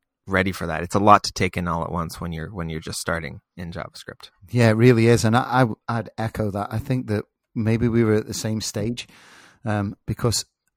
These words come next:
Speaker 2: uh, as I think I've mentioned before on this podcast, that, um, my time in the industry was not always time spent as, um,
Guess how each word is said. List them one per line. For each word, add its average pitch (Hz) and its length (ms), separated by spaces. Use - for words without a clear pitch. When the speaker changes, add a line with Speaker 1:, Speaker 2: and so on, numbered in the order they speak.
Speaker 2:
uh, 110 220
as 120 140
I 117 60
think 139 220
I've 117 100
mentioned 123 380
before 104 560
on 101 160
this 101 160
podcast, 101 420
that, - 140
um, 107 380
my 110 180
time 127 540
in 127 180
the 120 160
industry 117 560
was 104 160
not 113 220
always 107 500
time 110 300
spent 104 480
as, 101 440
um, 101 440